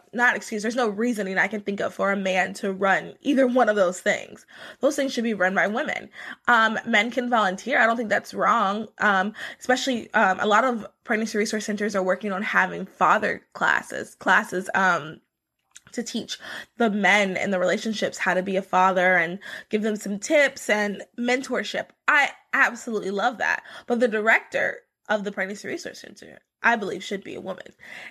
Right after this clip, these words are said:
And, um, I do believe there are, and like, like I said, men and women are just very different. I,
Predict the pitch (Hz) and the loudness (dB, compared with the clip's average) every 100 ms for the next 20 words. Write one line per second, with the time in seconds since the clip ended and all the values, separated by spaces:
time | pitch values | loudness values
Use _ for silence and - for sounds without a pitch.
0 | - 214 226 214 208 202 - 196 170 - | -2 2 4 4 2 -2 -2 -2 -2 -6
1 | _ - 339 277 453 427 233 220 208 202 | _ 0 2 2 2 0 0 2 4 6
2 | 190 185 170 - - _ _ _ _ _ | 6 4 2 -4 -12 _ _ _ _ _
3 | _ _ _ - 277 311 254 - 294 302 | _ _ _ -2 0 0 -2 -4 -2 0
4 | 302 285 226 240 277 233 254 - 208 214 | 0 -2 0 -2 -2 -4 -4 -4 -4 -6
5 | 208 185 196 202 - - - _ - 226 | -6 -4 -4 -4 -6 -8 -10 _ 2 4
6 | 240 240 247 | 4 2 -2